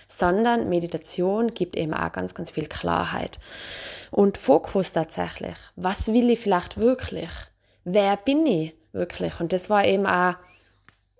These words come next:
ähm, bei diesem Mimi Mountain Retreat, bei dem Meditationsretreat, was ich eben leiten hab dürfen, total spannend, was bei den Menschen zum Teil auch aufgebrochen ist und was für Antworten da daherkommen sind. Und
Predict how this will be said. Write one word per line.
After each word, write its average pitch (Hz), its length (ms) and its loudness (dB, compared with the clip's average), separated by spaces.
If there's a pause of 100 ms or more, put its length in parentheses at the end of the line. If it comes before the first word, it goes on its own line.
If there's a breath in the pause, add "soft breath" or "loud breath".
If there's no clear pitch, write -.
ähm, 165 280 -2
bei 160 100 2
diesem 170 280 2
Mimi 175 220 4
Mountain 170 380 2
Retreat, 233 360 2
bei 185 80 0
dem 165 160 0
Meditationsretreat, 196 960 -2
was 180 200 -4
ich 185 80 4
eben 165 160 2
leiten 170 380 -4
hab 170 180 -8
dürfen, 220 380 0 (320 loud breath)
total 180 420 2
spannend, 226 600 0 (300 loud breath)
was 190 180 -2
bei 175 140 -2
den 165 200 0
Menschen 170 460 0
zum 170 180 -6
Teil 165 260 -2
auch - 320 -4
aufgebrochen 233 680 -4
ist - 420 0 (320 soft breath)
und 156 100 -8
was 165 160 -4
für - 140 -2
Antworten 165 540 0
da 151 140 -6
daherkommen 151 640 -8
sind. 160 360 -10 (460 loud breath)
Und 190 840 2